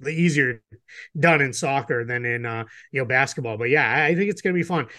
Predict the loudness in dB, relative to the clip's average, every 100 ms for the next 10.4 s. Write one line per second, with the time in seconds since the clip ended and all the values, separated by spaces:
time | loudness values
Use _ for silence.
0 | -16 0 0 2 0 2 2 0 0 -2
1 | 2 0 2 4 2 0 -16 _ _ 0
2 | 4 4 4 2 2 4 4 2 2 2
3 | 4 2 0 -2 -6 -6 -6 -6 -6 -6
4 | -6 -6 -4 -4 -4 -6 -2 2 4 4
5 | 2 0 -6 -14 -4 2 2 2 0 0
6 | 2 4 6 6 6 2 -2 -2 -4 -6
7 | -8 -12 -8 -8 -8 -6 -6 -2 -2 -2
8 | -12 -8 4 6 6 4 2 2 2 2
9 | -2 -16 -20 _ _ 4 4 4 2 2
10 | 2 0 -2